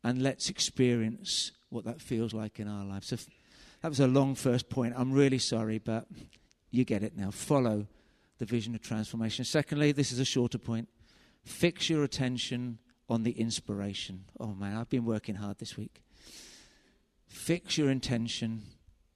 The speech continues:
your attention on the inspiration. When Jesus rolled up the scroll and sat down, what did Luke say? The eyes of everyone in the synagogue were fastened on him.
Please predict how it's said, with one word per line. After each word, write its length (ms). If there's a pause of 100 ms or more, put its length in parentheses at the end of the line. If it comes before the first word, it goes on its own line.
(440)
your 340
attention 800 (300)
on 180
the 160
inspiration. 840 (720)
When 120
Jesus 380
rolled 260
up 120
the 80
scroll 400
and 100
sat 280
down, 300
what 140
did 260
Luke 300
say? 360 (760)
The 180
eyes 440
of 180
everyone 480
in 120
the 80
synagogue 640
were 160
fastened 920
on 160
him. 360